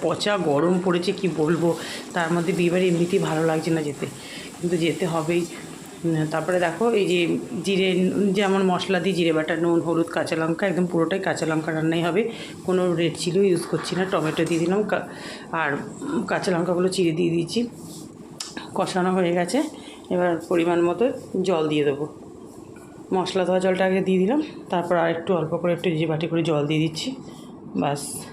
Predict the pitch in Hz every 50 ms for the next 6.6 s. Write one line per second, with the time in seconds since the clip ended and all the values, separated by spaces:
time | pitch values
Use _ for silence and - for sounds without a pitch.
0 | - 196 196 180 - - 202 185 160 160 185 185 185 190 185 180 170 - - -
1 | 175 165 - 170 175 170 170 160 156 143 139 151 156 156 - 156 147 147 147 151
2 | 143 143 147 208 208 190 190 - - 185 - 170 143 - - - 156 156 156 151
3 | 156 151 151 - - 247 - - - - - - - - - - 156 160 160 156
4 | 156 147 - - 165 156 160 160 170 156 - - 175 156 - - 175 170 170 151
5 | 156 160 156 - 156 143 - - 190 190 170 175 185 185 165 135 - - - 180
6 | - 190 185 175 151 147 147 151 156 175 202